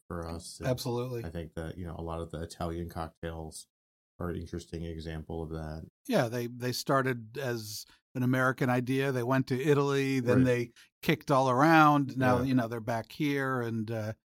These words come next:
Speaker 1: Yeah.
Speaker 2: and now our versions are going back to Italy, and you go to Italy, and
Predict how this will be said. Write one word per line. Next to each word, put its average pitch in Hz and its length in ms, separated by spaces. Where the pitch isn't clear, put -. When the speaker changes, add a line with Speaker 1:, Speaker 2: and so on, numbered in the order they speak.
Speaker 1:
Yeah. 98 220
Speaker 2:
and 123 100
now 127 280
our 131 360
versions 131 520
are 117 80
going 120 260
back 120 260
to 127 120
Italy, 123 420
and 113 100
you 120 80
go 131 160
to 127 120
Italy, 127 440
and 113 180